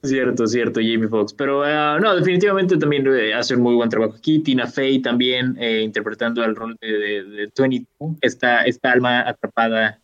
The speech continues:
en, en el, en el plano de, del, del, del, el más allá, pero para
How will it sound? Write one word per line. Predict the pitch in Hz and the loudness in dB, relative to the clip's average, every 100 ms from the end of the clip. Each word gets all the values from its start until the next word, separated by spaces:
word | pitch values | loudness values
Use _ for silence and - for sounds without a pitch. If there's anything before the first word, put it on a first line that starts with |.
| _ _ _ _ 110 | _ _ _ _ -10
en, | 110 107 | -10 -8
en | 107 110 | -6 -4
el, | 107 - | -4 -4
en | 110 110 | -4 -2
el | 104 | 0
plano | 120 117 117 | 2 2 6
de, | 110 107 | 6 8
del, | 107 104 104 - | 6 2 -4 -8
del, | 104 104 | -10 -8
del, | 104 104 104 107 _ _ _ _ _ _ _ _ _ _ | -10 -12 -16 _ _ _ _ _ _ _ _ _ _ _
el | 139 | 4
más | 160 180 | 6 8
allá, | 170 170 170 | 8 8 6
pero | 180 143 131 123 120 117 | 8 8 8 8 8 6
para | 120 110 107 | 4 4 2